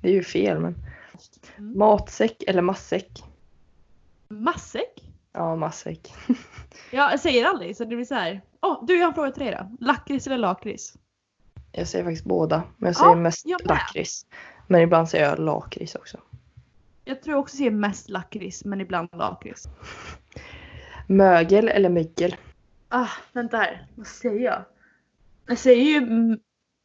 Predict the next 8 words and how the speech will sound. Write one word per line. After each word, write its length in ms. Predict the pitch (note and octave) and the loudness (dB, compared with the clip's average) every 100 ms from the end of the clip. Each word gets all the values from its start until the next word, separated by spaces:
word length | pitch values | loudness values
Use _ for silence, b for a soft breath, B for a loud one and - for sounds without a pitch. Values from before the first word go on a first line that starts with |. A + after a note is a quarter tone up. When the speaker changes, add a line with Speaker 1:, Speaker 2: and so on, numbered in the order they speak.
| _ B3 - - _ - - | _ -14 -14 -20 _ -20 -12
Speaker 2:
mögelost, 1080 | A#3+ A#3 A#3 A3 A3 A3 G#3+ A3+ A3+ - | -6 -4 -4 -4 -6 -8 -6 -6 -8 -6
mögel, 420 | A#3 A#3 G#3+ G#3 - | -4 -4 -4 -10 2
mögelost, 720 | C#4 A#3 F#3+ G3 B3 - - | 4 6 4 2 2 0 0
mögel 600 | A#3 B3 F3+ G3 B3+ G3 | 6 6 6 4 4 4
säger 280 | - - - | 0 0 0
jag. 80 | - | 0
Speaker 1:
Mm, 140 | D3+ - _ _ | -6 -12 _ _
mögel. 440 | E3+ D3+ C3+ D3+ | -10 -8 -8 -10